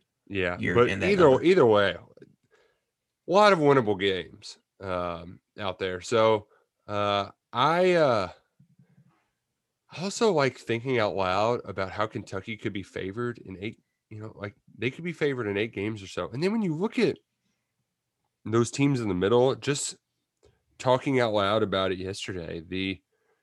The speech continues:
Speaker 1: Florida's got a lot of talent they gotta replace. And I know that we give Dan Mullen a lot of benefit of the doubt, but
Speaker 2: Yeah.
Speaker 1: w-, remember how the wheels were really coming off towards the end of the year? I mean, that, that
Speaker 2: Yeah.
Speaker 1: shoe throwing game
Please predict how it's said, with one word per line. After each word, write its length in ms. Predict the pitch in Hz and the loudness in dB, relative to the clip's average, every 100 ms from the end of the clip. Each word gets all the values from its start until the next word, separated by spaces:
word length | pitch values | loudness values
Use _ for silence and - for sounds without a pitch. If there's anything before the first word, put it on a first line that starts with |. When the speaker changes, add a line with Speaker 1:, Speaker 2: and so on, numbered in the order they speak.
| _ _ _ _ _ _ | _ _ _ _ _ _
Speaker 1:
Florida's 400 | - 135 185 120 | -10 -4 -2 -2
got 220 | - 107 98 | -2 -4 -2
a 100 | 90 | -2
lot 340 | 98 107 98 | -4 -4 -4
of 80 | 95 | -6
talent 340 | - 90 87 | -2 -2 0
they 100 | 90 | -2
gotta 200 | 87 82 | -4 -6
replace. 600 | 78 69 - - 117 - - | -8 -8 -8 -8 -8 -16 -6
And 260 | 117 113 113 | 2 4 4
I 100 | 113 | 4
know 600 | 110 127 143 151 151 135 _ _ - | 4 6 8 8 8 4 _ _ 2
that 240 | 110 107 | 4 6
we 100 | 113 | 2
give 300 | 117 127 113 | 6 4 6
Dan 240 | 107 110 | 4 4
Mullen 380 | 107 101 104 107 | 6 6 6 4
a 80 | 95 | 2
lot 240 | 90 98 | 2 2
of 100 | 107 | 2
benefit 320 | 104 104 107 113 | 2 0 0 -2
of 40 | |
the 80 | 110 | -2
doubt, 460 | 98 95 90 71 | -2 -2 -2 -2
but 160 | - 104 | 0 4
Speaker 2:
Yeah. 300 | 120 101 95 - - _ - | 6 4 2 -6 -20 _ -6
Speaker 1:
w-, 380 | 190 175 156 - _ _ | -4 -4 -6 -14 _ _
remember 560 | 180 330 381 415 370 311 | 4 6 8 10 8 6
how 140 | 294 | 4
the 100 | 311 | 6
wheels 380 | 262 294 311 254 | 6 8 8 6
were 220 | 269 247 | 4 4
really 280 | 208 247 269 | 2 2 2
coming 280 | 262 247 240 | 4 4 4
off 300 | 226 240 - | 4 0 -2
towards 240 | 233 226 | -2 -2
the 80 | 214 | 0
end 100 | 226 | 0
of 60 | 214 | 0
the 60 | |
year? 400 | 220 226 226 208 _ - | 0 0 0 -2 _ -2
I 60 | |
mean, 240 | 160 165 156 - _ | 4 4 4 -2 _
that, 240 | 180 202 - | 4 4 4
that 120 | 208 | 6
Speaker 2:
Yeah. 180 | 240 - | 8 6
Speaker 1:
shoe 220 | 247 254 | 8 6
throwing 420 | 233 202 180 170 | 6 6 8 6
game 560 | 131 139 151 127 107 98 | 6 6 6 4 2 -2